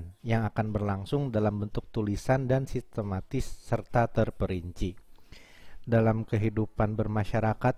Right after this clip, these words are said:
pun, teman-teman, eh, misalnya di, di R T nih, tingkat R T atau tingkat R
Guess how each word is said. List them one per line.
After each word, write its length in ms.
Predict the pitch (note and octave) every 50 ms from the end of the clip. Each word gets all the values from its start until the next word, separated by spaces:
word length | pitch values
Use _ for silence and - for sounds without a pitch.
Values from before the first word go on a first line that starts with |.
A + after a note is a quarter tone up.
| - - -
pun, 240 | A#2+ A#2 A#2+ A2+
teman-teman, 720 | A2 G2+ G2+ G2+ G2+ F#2+ F#2+ F#2+ G2+ A2+ B2+ C3+ C3+ C3 C3+ - - - - C3+
eh, 320 | G#2+ G2+ G2 F#2+ F#2+ G2
misalnya 800 | G#2 G2+ G2+ F#2+ - G#2+ G2 G2 G2+ A2+ B2+ C3 B2+ B2 B2+ C#3
di, 480 | B2 G#2+ G2+ G2 F#2+ F#2+ F#2+ F#2+ G2 G2 - - -
di 160 | G2+ G2+ G#2+
R 240 | G#2+ G#2 G2+ G#2+ G#2+
T 240 | - - C3 B2+ B2+
nih, 160 | C3+ C3 -
tingkat 320 | - G#2+ G#2 - G#2+ -
R 160 | - G#2 G2+
T 240 | - - - A#2+ A2+
atau 80 | G#2+ A2
tingkat 400 | - - A2 G2 - G#2+ - -
R 160 | A2 G2 F#2+